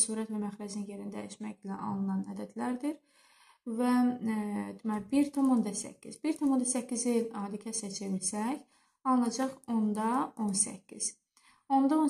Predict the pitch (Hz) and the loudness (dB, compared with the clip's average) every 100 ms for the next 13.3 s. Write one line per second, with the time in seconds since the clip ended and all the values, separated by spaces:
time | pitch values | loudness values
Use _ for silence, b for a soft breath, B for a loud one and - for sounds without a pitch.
0 | 285 262 262 247 226 233 226 233 226 220 | 2 0 0 2 2 2 4 2 2 -2
1 | - 226 220 - 208 196 190 190 185 185 | -6 -2 0 0 0 0 2 0 0 -4
2 | 185 196 190 185 185 _ _ - 226 226 | -6 -6 -6 -6 -10 _ _ -4 -2 -2
3 | 226 254 247 226 220 - 202 196 196 220 | -4 -6 -4 -6 -6 -6 -8 -6 -4 -4
4 | - 196 196 190 _ 220 233 226 214 208 | -6 -8 -8 -8 _ -2 0 0 -2 -4
5 | 196 208 277 - _ _ _ _ _ _ | -6 -6 -6 -8 _ _ _ _ _ _
6 | - 185 185 202 214 190 208 208 196 208 | -16 -12 -10 -8 -8 -8 -12 -12 -14 -14
7 | - - 208 196 208 196 226 196 202 202 | -12 -10 -10 -10 -12 -12 -8 -8 -8 -10
8 | 196 226 269 - _ _ _ _ _ _ | -10 -6 -8 -8 _ _ _ _ _ _
9 | _ _ _ _ _ 202 196 196 - 220 | _ _ _ _ _ -6 -2 -4 -2 0
10 | 226 269 320 - 220 208 - _ _ - | 0 0 -2 -6 -6 -6 -8 _ _ 2
11 | 294 285 254 233 - 220 214 208 233 269 | 4 4 4 2 -2 -4 -4 -6 -4 -4
12 | 285 - 302 208 - - _ 277 277 - | -4 -2 -2 -2 -8 -14 _ 0 0 -4
13 | _ _ 294 | _ _ 0